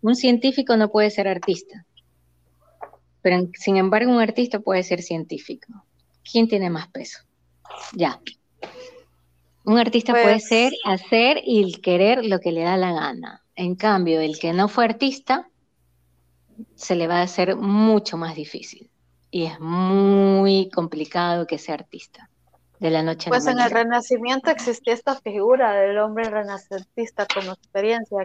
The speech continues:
Speaker 2: que era Leonardo. Y Leonardo
Speaker 1: Ujú.
Speaker 2: era científico, artista y lo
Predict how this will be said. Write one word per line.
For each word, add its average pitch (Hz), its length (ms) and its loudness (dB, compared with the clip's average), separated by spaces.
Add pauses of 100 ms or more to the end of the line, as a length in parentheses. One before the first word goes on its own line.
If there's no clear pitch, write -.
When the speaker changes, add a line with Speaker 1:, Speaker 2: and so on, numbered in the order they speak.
Speaker 2:
que 208 60 -4
era 208 160 0
Leonardo. 190 580 -4 (720)
Y 214 80 -4
Leonardo 208 680 2
Speaker 1:
Ujú. - 40 -10 (500)
Speaker 2:
era 226 520 2
científico, 214 680 -6
artista 190 580 -6
y 180 80 -6
lo 185 100 -6